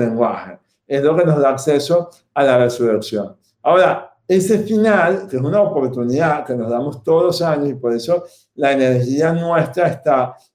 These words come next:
enfocada en cerrar para abrir. Y ahí es donde tú llamas ese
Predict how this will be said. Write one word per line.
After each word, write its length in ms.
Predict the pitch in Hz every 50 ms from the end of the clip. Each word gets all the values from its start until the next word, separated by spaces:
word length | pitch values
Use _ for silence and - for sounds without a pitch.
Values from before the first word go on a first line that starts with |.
| _
enfocada 760 | - 165 165 160 160 143 - - 139 131 131 135 143 147 - -
en 360 | 156 143 135 131 113 - - _ _ _
cerrar 920 | _ - - - 147 139 135 139 139 151 165 185 214 233 233 240 - - - _ _ _
para 400 | 151 143 131 127 120 117 113 110
abrir. 640 | 110 117 139 165 185 180 160 131 107 95 - - -
Y 100 | 135 131
ahí 220 | 120 123 143 151
es 80 | 156 156
donde 280 | 180 180 175 170 160
tú 380 | - - 156 156 160 165 160 151
llamas 640 | 151 156 147 143 143 151 165 170 165 160 165 - - _ _ _ _ _
ese 400 | - 151 139 135 131 156 165 165